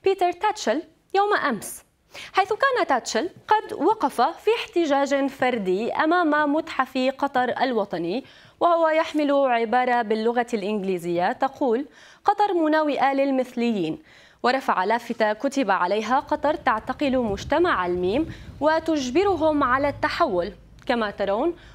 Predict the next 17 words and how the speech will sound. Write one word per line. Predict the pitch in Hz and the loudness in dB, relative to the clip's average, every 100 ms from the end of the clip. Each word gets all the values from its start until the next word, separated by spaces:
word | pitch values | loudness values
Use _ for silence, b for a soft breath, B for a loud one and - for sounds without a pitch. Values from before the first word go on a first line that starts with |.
| B | B
وصل | 277 302 269 247 240 240 | 0 2 0 2 2 0
شرطي | - 262 240 269 254 - | -2 -2 0 0 0 0
إلى | 247 214 | 0 0
مكان | 208 240 226 | -2 -2 -2
الاحتجاج | 202 - 202 220 240 254 | -4 -4 -4 0 0 0
وقام | 226 190 - 247 240 233 226 | 0 -2 0 -2 0 0 0
بطي | 214 214 339 370 | -2 0 0 2
لافتة | 208 185 240 233 226 226 208 | 0 -2 -2 -4 -4 -4 -4
تاتشل | 269 294 - 330 427 - - | -2 -4 -2 -2 -2 -6 -6
وتحدث | 214 214 208 208 202 - - 277 269 | -2 0 2 0 -2 -4 -4 -2 -2
معه | 240 226 226 208 208 | 0 2 2 0 -2
بأريحية | 202 196 190 - 277 247 233 - B B B B 370 | -2 0 -2 -2 0 0 0 -4 B B B B 0
على | 381 233 | 2 0
ما | 196 | 0
يبدو | 196 190 208 202 196 | -2 -2 -2 0 0
وبطريقة | 196 208 190 - 190 185 | 0 -2 -4 -4 -4 -4
سلمية". | 180 254 196 139 | -2 -2 -2 -4